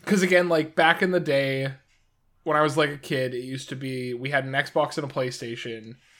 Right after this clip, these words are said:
but my brother always wanted to play the Xbox 'cause it was the newer one.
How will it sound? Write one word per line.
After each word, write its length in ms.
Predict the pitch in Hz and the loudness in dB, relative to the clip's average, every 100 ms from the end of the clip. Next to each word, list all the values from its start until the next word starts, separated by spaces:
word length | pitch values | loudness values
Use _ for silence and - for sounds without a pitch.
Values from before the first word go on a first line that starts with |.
| _ | _
but 100 | 139 | -4
my 100 | 131 | 0
brother 320 | 135 139 143 | 2 4 6
always 260 | 139 135 135 | 6 4 2
wanted 240 | 135 131 | 0 0
to 60 | 131 | -2
play 160 | 151 | 0
the 120 | 131 123 | 2 0
Xbox 540 | 127 - 123 117 - | -2 -4 -6 -6 -8
'cause 140 | 135 | -8
it 100 | 127 | -8
was 160 | 131 135 | -8 -6
the 80 | 156 | -6
newer 300 | 135 120 113 | -2 -2 -4
one. 400 | 110 110 110 | -8 -14 -18